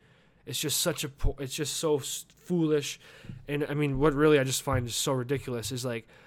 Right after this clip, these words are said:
once I found out that this season was, like, this, like, two-week style of, um, you know, tournament, regular season, round robin, playoffs,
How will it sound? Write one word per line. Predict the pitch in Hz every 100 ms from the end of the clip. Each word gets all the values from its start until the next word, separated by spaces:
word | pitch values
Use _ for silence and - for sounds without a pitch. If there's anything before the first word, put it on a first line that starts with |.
| -
once | 151 156
I | 180
found | 143 160 156
out | 147
that | 139
this | 139 -
season | 160 156 143 135
was, | 123
like, | 123 113
this, | 131 120 -
like, | 120 -
two-week | - 170 151 143 139 135
style | - - 127 131 120 82 82 _ _ _ _ _ _ -
of, | 127 120 107
um, | 120 117 113 110 110 107 - -
you | 131
know, | 113 -
tournament, | - 139 131 127 123 -
regular | 127 127 123 120
season, | 113 - 131 120 123 120 120
round | 120 120 117
robin, | 117 117 113
playoffs, | 107 127 123 117 113 -